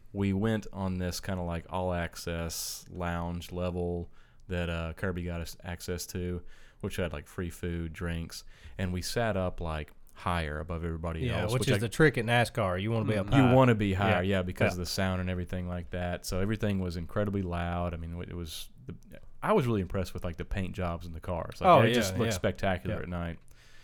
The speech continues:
Speaker 1: And the food was actually fabulous for, like, a buffet style food. It was great food, good service all night. The funny thing though is that maybe two or three days before we're about to, you know, fly out,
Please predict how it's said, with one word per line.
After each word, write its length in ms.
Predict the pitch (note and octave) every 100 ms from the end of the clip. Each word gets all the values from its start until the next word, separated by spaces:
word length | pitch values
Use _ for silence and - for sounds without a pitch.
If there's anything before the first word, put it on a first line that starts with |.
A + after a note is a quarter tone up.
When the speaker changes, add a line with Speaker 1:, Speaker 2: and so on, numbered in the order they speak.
| - -
Speaker 1:
And 460 | - F#2 F#2 F2+ F2
the 80 | F#2+
food 400 | - E3+ G#3+ B2
was 180 | F2+
actually 440 | F#2 F2+ - F2+ E2+ - -
fabulous 560 | G#2+ B2 F#2 D#2+ E2+
for, 160 | - F2+
like, 300 | F2 F2 E2+
a 220 | F2 F2 - F#2+
buffet 380 | G2 - F#2 F2
style 320 | - F2+ F2+
food. 360 | - F#2 F2+ F2
It 80 |
was 160 | E2+ - - - -
great 240 | - G2
food, 400 | - G2 F#2 F#2 - - -
good 140 | - G#2+
service 400 | G#2 G2 F2+ -
all 140 | F#2
night. 380 | F2+ F2+ F2+ F2+ - - - - - - -
The 60 | G2
funny 280 | C3+ D3+
thing 260 | B2+ G2 F2
though 360 | F2 F2 F2 - -
is 220 | F#2 F2
that 340 | F#2+ F2+ F2 - - - - -
maybe 220 | G2+ A2+ G2
two 380 | - C3 C#3+
or 100 | A#2+
three 300 | F#2 - G#2
days 400 | F#2+ F2+ F2+ F2
before 480 | D#2+ E2+ - F2+ F2
we're 160 | E2 F2
about 300 | E2+ E2+ -
to, 260 | E2+ E2 -
you 100 | F#2+
know, 140 | E2+ D#2+
fly 320 | - F2 E2
out, 360 | F2 D#2+ E2